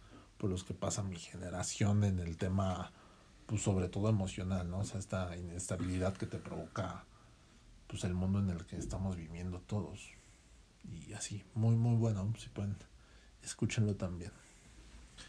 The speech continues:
Pero bueno, en el, seguimos con el conteo y en el treinta, en el número treinta está Waxahachie con Saint Cloud, Sa Baby en el veintinueve con Barnacle,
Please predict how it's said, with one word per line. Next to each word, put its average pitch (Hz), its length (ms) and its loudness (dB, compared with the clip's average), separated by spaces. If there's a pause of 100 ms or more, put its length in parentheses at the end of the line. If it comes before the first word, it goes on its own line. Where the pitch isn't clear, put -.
(360)
Pero 117 200 8
bueno, 127 400 6
en 113 220 8
el, 113 400 8
seguimos 123 400 6
con 110 140 6
el 101 80 4
conteo 143 600 6
y 113 140 4
en 104 120 2
el 101 180 4
treinta, 131 640 4
en 131 80 0
el 101 100 4
número 104 220 4
treinta 110 340 2
está 107 460 2 (540)
Waxahachie 113 1160 4
con 98 280 2
Saint 113 240 4
Cloud, 131 420 6 (680)
Sa 104 260 4
Baby 120 600 4 (260)
en 98 180 -2
el 92 140 0
veintinueve 107 560 2
con 95 240 2
Barnacle, 113 560 4